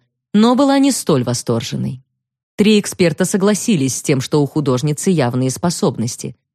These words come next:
но сами картины показались им копиями других произведений, и они порекомендовали художнику найти более оригинальный стиль. Мэйлин мирно творила в своей художественной студии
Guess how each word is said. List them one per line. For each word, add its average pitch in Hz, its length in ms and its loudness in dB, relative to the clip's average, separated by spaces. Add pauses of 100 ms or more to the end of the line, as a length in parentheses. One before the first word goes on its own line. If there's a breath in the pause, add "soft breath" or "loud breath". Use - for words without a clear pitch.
(160)
но 214 160 4
сами 294 360 2
картины 240 480 2
показались 156 640 0
им 190 180 0
копиями 170 560 0
других 190 440 0
произведений, 127 840 -2 (320)
и 190 140 2
они 214 200 4
порекомендовали 185 800 2
художнику 220 640 0
найти 185 380 2
более 131 360 0
оригинальный 120 640 -2
стиль. - 400 -10 (1300)
Мэйлин 214 520 4
мирно 165 360 4
творила 165 480 2
в - 40 -14
своей 151 380 0
художественной 147 760 0
студии 131 600 -4